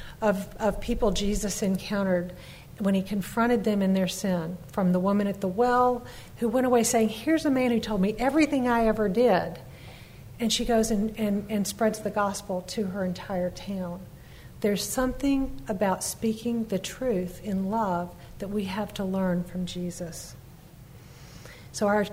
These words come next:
our job is really to align our thoughts and our words with the voice of love, which is God, through time spent with him and in his word.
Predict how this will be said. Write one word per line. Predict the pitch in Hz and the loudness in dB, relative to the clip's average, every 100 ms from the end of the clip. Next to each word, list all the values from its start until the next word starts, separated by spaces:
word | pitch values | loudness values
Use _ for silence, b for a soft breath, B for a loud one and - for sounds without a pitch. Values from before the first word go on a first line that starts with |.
| - | -4
our | 214 196 | -2 0
job | 220 254 285 196 | 4 8 8 6
is | 190 | 2
really | 190 190 185 | 2 2 2
to | - 196 | 0 0
align | 190 190 185 | 2 2 2
our | 175 | 0
thoughts | 175 202 202 247 - - - B B B B B B B - | 0 0 2 0 -2 -8 -12 B B B B B B B -2
and | 190 | 2
our | 185 | 4
words | 170 196 247 226 185 - 202 | 4 6 8 6 4 -2 0
with | 185 180 | 0 2
the | |
voice | 175 190 190 208 | 2 2 2 0
of | 180 | -2
love, | 180 165 165 - | 0 0 -2 -4
which | 175 | -4
is | 180 - | -6 -4
God, | 180 175 165 170 - - - | -2 -2 -4 -8 -10 -18 -8
through | 208 185 | -4 -4
time | - 196 202 190 | -2 -2 -2 -2
spent | - 214 185 | -4 -4 -2
with | 190 | -4
him | - 220 220 | 0 4 4
and | 190 | 4
in | 190 | 4
his | 185 | 2
word. | 185 180 170 170 | 0 -2 -2 -4